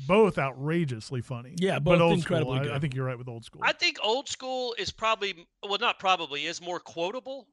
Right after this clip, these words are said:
Speaker 3: like earmuffs and Frank the Tank and all that. But I, I think Hangover's probably,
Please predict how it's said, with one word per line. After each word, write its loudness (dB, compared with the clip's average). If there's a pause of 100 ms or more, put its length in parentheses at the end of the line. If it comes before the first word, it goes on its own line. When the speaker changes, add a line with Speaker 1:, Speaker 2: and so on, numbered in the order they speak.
(320)
Speaker 3:
like -6
earmuffs 2
and -6
Frank 0
the -10
Tank -2
and -6
all -2
that. 0 (140)
But -6
I, -2 (260)
I -2
think -10
Hangover's -8
probably, -8